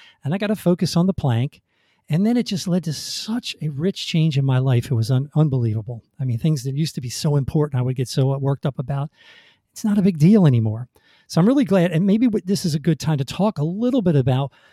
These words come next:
what you went through, what took you from that second stage where you were,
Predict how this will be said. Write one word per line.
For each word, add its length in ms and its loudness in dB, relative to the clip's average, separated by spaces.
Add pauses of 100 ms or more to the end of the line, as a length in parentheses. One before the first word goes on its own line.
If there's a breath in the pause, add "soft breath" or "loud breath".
(140 soft breath)
what 280 -2
you 180 4
went 240 2
through, 220 -2
what 180 0 (440)
took 280 0
you 160 2
from 300 0
that 180 0
second 480 -4
stage 500 -2
where 140 -2
you 220 0
were, 320 0